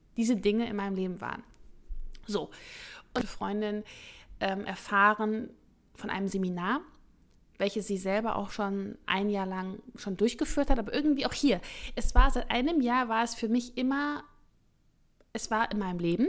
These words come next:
ich hab's ja gesehen durch sie, was, was sich in ihrem Leben verändert hat, aber ich hatte es noch nicht so auf dem Schirm, dass es für mich jetzt auch gerade irgendwie wichtig sein könnte. Aber die Dinge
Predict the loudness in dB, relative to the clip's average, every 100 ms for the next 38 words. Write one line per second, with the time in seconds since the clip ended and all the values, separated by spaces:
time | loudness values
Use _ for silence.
0 | 2 0 0 0 -2 -4 -2 0 0 -2
1 | -2 0 0 -2 -8 -10 -12 -12 -8 -8
2 | -8 -8 -4 0 0 0 -4 -8 -8 -8
3 | -6 -6 -6 -8 -20 -20 -18 -16 -2 2
4 | 2 2 -2 -2 -2 -6 -6 -6 -2 -2
5 | -2 -4 -8 -6 -6 -6 -8 -10 -10 -12
6 | -12 -12 -12 -12 -12 -10 -12 -10 -10 -10
7 | -10 -10 -10 -10 -6 -4 -6 -12 -16 -18
8 | -18 -20 -20 -16 -6 -4 -2 -4 -2 2
9 | 2 2